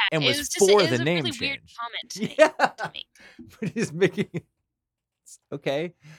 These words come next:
Speaker 2: Yeah.
Speaker 1: Uh, I, I don't know. That, that was, that was interesting. So, yeah, I mean, so the reason they're bringing it up essentially is because of the bridge. They're finally finishing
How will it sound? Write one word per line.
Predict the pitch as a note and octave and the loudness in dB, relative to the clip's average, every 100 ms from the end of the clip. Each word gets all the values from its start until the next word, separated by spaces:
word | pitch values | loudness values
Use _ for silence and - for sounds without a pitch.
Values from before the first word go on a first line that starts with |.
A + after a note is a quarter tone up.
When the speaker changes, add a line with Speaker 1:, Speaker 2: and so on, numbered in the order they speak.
| _ _ | _ _
Speaker 2:
Yeah. | G3 - - A#2 | -20 -20 -6 0
Speaker 1:
Uh, | B2 B2+ B2 - _ | 2 2 0 -2 _
I, | B1+ B1 _ _ - | -20 -20 _ _ -12
I | F#2+ | -10
don't | E2+ | -10
know. | D#2 | -12
That, | F2 F#2 | -14 -10
that | G#2 F2+ | -10 -8
was, | G2+ F#2 E2 - - | -8 -8 -12 -18 -10
that | F#2 - | -10 -8
was | E2+ E2 | -10 -10
interesting. | D#2+ E2 - F2 | -12 -16 -16 -12
So, | - | -4
yeah, | F3 E3+ | 2 4
I | C3 | 2
mean, | B2+ | 0
so | D#3 | -2
the | C#3 | -2
reason | D3 G3+ G3 E3+ | 0 0 0 -2
they're | C3 | -2
bringing | G2 A#2 C3+ C3 G#2+ | -2 -4 -4 -4 -4
it | G2+ | -2
up | G#2 G2 | -2 -4
essentially | F2 F#2 - F2 | -10 -12 -10 -8
is | E2+ | -8
because | - F2 G2 F2 E2+ D2+ F2+ | -10 -10 -6 -6 -6 -14 -10
of | F2+ D#2+ C#2+ | -10 -10 -14
the | E2+ | -16
bridge. | C#2+ - F2+ G2 F2 D#2 | -16 -10 -6 -4 -4 -8
They're | D#2+ | -14
finally | - F2+ G2+ F#2 E2+ | -10 -10 -8 -10 -12
finishing | - F#2+ F2+ - E2 D2 | -8 -8 -8 -10 -12 -14